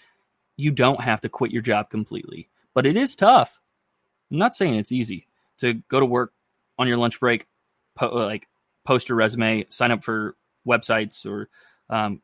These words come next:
reach out to clients, or work on your por-, portfolio, or apply for jobs. And then in the,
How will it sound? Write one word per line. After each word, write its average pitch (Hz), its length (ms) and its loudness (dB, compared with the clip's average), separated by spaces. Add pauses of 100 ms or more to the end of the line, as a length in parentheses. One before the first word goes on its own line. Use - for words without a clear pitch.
(100)
reach 127 220 -2
out 110 120 0
to 120 60 -10
clients, 113 580 -4
or 107 280 -8 (300)
work 131 200 0
on 123 100 2
your 110 100 -2
por-, - 240 -6 (180)
portfolio, 107 500 -2
or 107 140 -2
apply 117 340 0
for 110 120 -6
jobs. 104 580 -4 (720)
And 127 120 -2
then 127 80 2
in 120 80 0
the, 117 120 -2